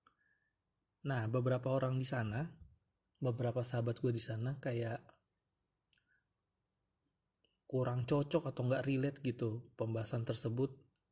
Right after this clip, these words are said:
dengan kehidupannya masing-masing. Jadi, menurut gue sih kontennya ya kurang ngangkat dan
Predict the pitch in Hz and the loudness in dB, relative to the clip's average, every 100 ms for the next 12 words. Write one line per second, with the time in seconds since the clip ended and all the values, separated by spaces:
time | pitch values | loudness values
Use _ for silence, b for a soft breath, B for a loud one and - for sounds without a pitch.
0 | _ 117 113 123 123 120 113 117 120 117 | _ -6 -2 -2 0 2 2 0 0 0
1 | 113 117 113 113 120 113 113 110 117 139 | -2 -2 0 0 0 0 -2 0 0 0
2 | 147 - _ _ _ _ _ _ _ _ | -2 -8 _ _ _ _ _ _ _ _
3 | _ _ _ _ _ _ _ _ _ _ | _ _ _ _ _ _ _ _ _ _
4 | _ _ _ _ _ - 131 120 120 123 | _ _ _ _ _ 0 2 2 4 4
5 | 127 156 143 131 120 131 147 143 113 120 | 4 2 2 0 0 2 2 2 0 -2
6 | 117 110 107 120 123 139 - 107 110 | 0 0 0 0 0 -2 -2 -2 -2